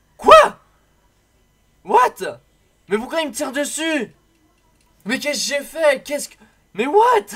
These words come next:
<laughs> Ça n'a aucun sens. Pourquoi vous me tirez dessus ? J'ai rien fait. Ah mais non, mais sérieux.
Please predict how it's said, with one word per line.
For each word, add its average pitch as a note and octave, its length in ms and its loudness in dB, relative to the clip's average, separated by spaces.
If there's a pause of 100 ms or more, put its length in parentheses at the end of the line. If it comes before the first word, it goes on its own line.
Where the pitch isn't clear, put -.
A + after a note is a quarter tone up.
(120)
<laughs> B3 1120 -8
Ça A#3+ 200 -6
n'a A3+ 100 0
aucun A#3+ 280 -4
sens. A3+ 500 -2 (600)
Pourquoi D4 300 -4
vous C#4+ 140 -4
me B3+ 60 -8
tirez C#4 280 -6
dessus ? C#4 260 -10
J'ai A3+ 120 -4
rien A#3+ 240 -2
fait. B3 440 -8 (720)
Ah B3 100 -6
mais C#4 160 -8
non, C4 800 4
mais G#3+ 140 -4
sérieux. A3 1040 -4